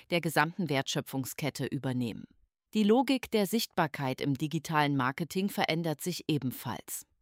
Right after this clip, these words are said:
Klassische Suchmaschinenoptimierung wird durch A-I-getriebene Discovery ergänzt oder ersetzt, was bedeutet,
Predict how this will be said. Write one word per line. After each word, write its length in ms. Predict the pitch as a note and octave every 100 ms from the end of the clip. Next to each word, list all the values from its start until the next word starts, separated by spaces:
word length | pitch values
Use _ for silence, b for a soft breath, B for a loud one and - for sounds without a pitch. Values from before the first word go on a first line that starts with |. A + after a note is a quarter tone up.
| -
Klassische 540 | E3 C#3+ - D3+ E3
Suchmaschinenoptimierung 1600 | D3 G#3 G#3+ D#3+ D3 E3 D3+ D3+ - - E3+ D3+ D3 F3 A#3 G3
wird 200 | F#3 F#3+
durch 260 | F3+ E3+ - E3
A-I-getriebene 1000 | D#3+ D3+ D#3 F3+ - - G3 F3+ E3 D3
Discovery 680 | D3+ - G3+ A3+ F#3 D#3+
ergänzt 580 | - C#3 C#3+ E3+ A3+ -
oder 260 | E3 E3+ E3
ersetzt, 580 | C3+ C#3 F3+ - - - B B B -
was 180 | E3+
bedeutet, 600 | - D#3+ C#3 D3 F3+ C#4